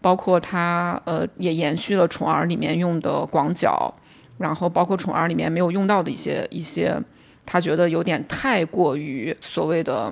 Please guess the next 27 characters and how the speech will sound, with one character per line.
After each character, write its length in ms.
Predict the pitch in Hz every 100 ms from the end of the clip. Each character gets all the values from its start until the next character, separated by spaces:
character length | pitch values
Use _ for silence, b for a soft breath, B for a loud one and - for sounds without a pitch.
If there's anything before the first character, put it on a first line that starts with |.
| -
不 140 | - 202
真 200 | 202 208
实 180 | - 190
感 180 | - -
的 80 |
镜 220 | - 190 175
头， 260 | - - -
他 160 | 190
也 100 | 180
在 180 | - 180
这 140 | 185
个 80 | 180
里 80 | -
面 320 | - - - -
用 260 | 196 170
了。 160 | 156 -
他 120 | -
们 100 | 185
当 160 | 180 190
时 80 | 185
在 180 | 196 180
《宠 180 | - 190
儿》 80 | 180
时 120 | 180
候 100 | 190 185 - - -
就 140 | 185
是 200 | 180 180